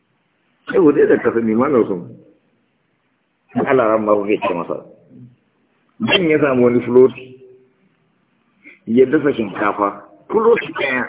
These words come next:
ya dasa shinkafa. Wajen, ah, angon su ba ba sale. Ɗan ƙasan nan. Malam da ya dasa shinkafa floti ɗaya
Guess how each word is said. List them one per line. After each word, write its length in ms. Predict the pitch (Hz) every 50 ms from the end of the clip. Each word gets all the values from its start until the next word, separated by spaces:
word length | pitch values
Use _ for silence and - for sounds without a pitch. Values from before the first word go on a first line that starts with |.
| - - -
ya 40 | - 131
dasa 160 | 156 139 135
shinkafa. 580 | 113 120 113 104 - 107 107 101 104 98 - - - - - - _ _ -
Wajen, 540 | 113 131 139 139 151 151 151 151 147 147 - - - -
ah, 1120 | 160 160 131 123 123 113 110 - - - 117 - - - - - - - - - - -
angon 260 | 110 104 101 110 123 120
su 80 | - 117
ba 120 | 127 117
ba 140 | 95 95 92
sale. 280 | 87 92 101 95 85 82 82 - - -
Ɗan 140 | - - - - - -
ƙasan 240 | 160 165 160 139 123
nan. 140 | 104 101 92 78 - - _ _ _ _ _ _ _ _ _ _ _ _ _ _
Malam 360 | - 107 110 117 135 143 131 117
da 60 | 110 113
ya 80 | 110 107
dasa 180 | 120 113 117 110
shinkafa 600 | 98 101 98 95 98 - 90 101 - 110 107 107
floti 400 | - 110 107 110 110 110 107 107 -
ɗaya 300 | 82 90 92 87 80